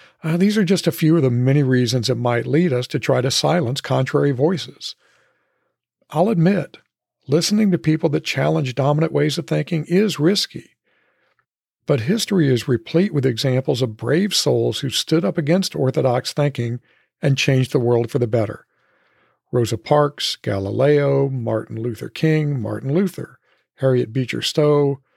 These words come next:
Harvey Milk, Nelson Mandela. Every one of these amazing individuals spoke against common opinion and paid a price.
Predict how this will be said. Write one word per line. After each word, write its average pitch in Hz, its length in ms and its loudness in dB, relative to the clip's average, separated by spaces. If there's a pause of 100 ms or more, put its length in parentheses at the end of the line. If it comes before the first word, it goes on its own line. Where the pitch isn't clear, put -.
(140)
Harvey 107 320 -2
Milk, 151 460 0
Nelson 113 440 -4
Mandela. 135 720 0 (840)
Every 190 340 0
one 190 220 2
of 160 100 2
these 131 180 0
amazing 139 600 2
individuals 135 580 0
spoke 165 340 0
against 139 420 -2
common 139 340 0
opinion 147 600 -2 (260)
and 139 260 -4
paid 127 200 2
a 135 60 2
price. - 580 -4